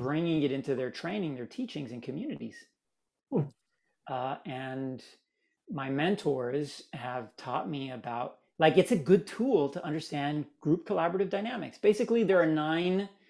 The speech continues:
Speaker 1: numbers, and these nine numbers are broken up into people who lead with heart,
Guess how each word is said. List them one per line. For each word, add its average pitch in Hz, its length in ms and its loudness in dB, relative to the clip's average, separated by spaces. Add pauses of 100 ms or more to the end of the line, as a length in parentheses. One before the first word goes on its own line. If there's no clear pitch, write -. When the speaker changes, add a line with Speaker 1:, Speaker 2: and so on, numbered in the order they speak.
(240)
Speaker 1:
numbers, 147 640 2
and 143 180 -4
these 143 140 0
nine 156 280 2
numbers 156 300 2
are 135 80 2
broken 135 360 0
up 127 200 -6
into 127 260 -4
people 139 380 -2
who 131 280 0 (360)
lead 151 240 2
with 139 180 2
heart, 233 680 4